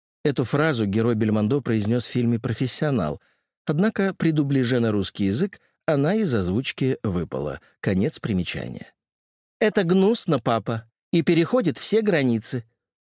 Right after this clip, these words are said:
"Да там ничего такого нет, самый обычный юмор". "Не смешно". "Да и потом, его фразу следует рассматривать в контексте". "Нет там ни юмора, ни контекста.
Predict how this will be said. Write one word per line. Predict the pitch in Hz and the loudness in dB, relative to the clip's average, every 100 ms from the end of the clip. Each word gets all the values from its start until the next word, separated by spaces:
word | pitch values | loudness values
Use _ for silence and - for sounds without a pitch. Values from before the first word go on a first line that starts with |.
| - | -4
"Да | 78 110 | -2 0
там | - 139 | 2 2
ничего | 147 131 139 151 | 2 2 2 2
такого | 147 131 151 147 | 0 0 2 2
нет, | 151 101 - - | 2 0 -4 -18
самый | - - 123 180 147 | -8 0 2 4 2
обычный | 107 147 - 147 | 2 0 0 0
юмор". | 151 110 107 101 - _ _ 208 | 2 2 2 0 -4 _ _ 0
"Не | 262 | 2
смешно". | - 269 247 254 247 - _ _ _ _ - | 2 0 0 2 0 0 _ _ _ _ -8
"Да | 90 92 | -2 0
и | 127 | 2
потом, | 202 190 139 | 2 2 2
его | 92 101 113 | 2 0 0
фразу | - 170 190 104 85 _ - | 2 2 2 0 -4 _ -8
следует | - 131 185 139 123 | 0 2 4 2 2
рассматривать | 120 120 123 170 185 160 156 | 2 0 2 0 2 0 0
в | |
контексте". | - 185 160 202 156 - - - _ - | 0 0 0 0 0 -2 -6 -8 _ -2
"Нет | 262 277 262 | 2 2 2
там | - 156 180 | 2 2 4
ни | |
юмора, | 208 254 285 185 135 | 2 2 4 4 4
ни | 180 | 2
контекста. | - 240 202 131 117 - 117 | 2 0 2 0 -2 -4 -8